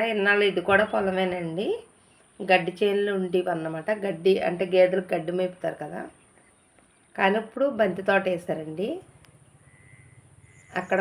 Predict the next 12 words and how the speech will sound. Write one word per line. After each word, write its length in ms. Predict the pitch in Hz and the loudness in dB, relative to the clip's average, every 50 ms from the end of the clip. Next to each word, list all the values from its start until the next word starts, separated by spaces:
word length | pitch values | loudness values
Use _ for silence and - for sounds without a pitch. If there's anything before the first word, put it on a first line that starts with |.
| 185 | 2
కూడా 200 | 196 196 190 190 196 208 | 2 4 4 4 4 2
నేను 260 | 208 202 196 190 233 262 294 294 285 | 2 0 0 -2 -2 -2 -2 -4 -4
ఫోటోలు, 560 | - - 214 196 190 185 180 180 185 202 208 220 220 214 | 0 0 0 2 4 2 4 4 4 2 2 0 0 0
వీడియో 300 | 202 175 170 180 180 185 | 2 2 4 4 4 4
తీసుకున్నానండి. 1040 | 185 208 202 190 190 - - - 175 175 160 156 190 196 202 185 175 170 175 196 233 294 294 - - - - - - _ _ _ _ _ - - | 4 2 -4 -4 -4 -6 -12 -8 -4 -4 -2 -2 -2 -2 -2 -2 -2 -2 -2 -2 -2 -2 -6 -12 -18 -20 -20 -20 -20 _ _ _ _ _ -8 -2
చాలా 220 | - 185 170 175 170 165 165 | 0 0 2 2 0 4 4
బాగుంది. 540 | 160 160 160 165 170 170 165 170 185 208 233 - - - - | 6 6 6 4 2 0 -2 0 0 0 0 -2 -2 -2 -2
అంటే, 260 | 185 190 190 202 214 220 - - - 190 | -2 0 2 2 2 2 0 -8 -12 -4
దూరం 300 | 180 196 185 190 190 190 202 | 0 2 2 2 2 0 0
నుంచి 200 | 208 208 208 - | -4 -4 -6 -6
తీశారండి 600 | - 208 208 196 196 214 196 190 190 180 185 180 180 | -4 -4 -4 -2 -2 -2 0 0 0 0 -2 -4 -4
ఈయన, 160 | 180 185 208 | -4 -4 -6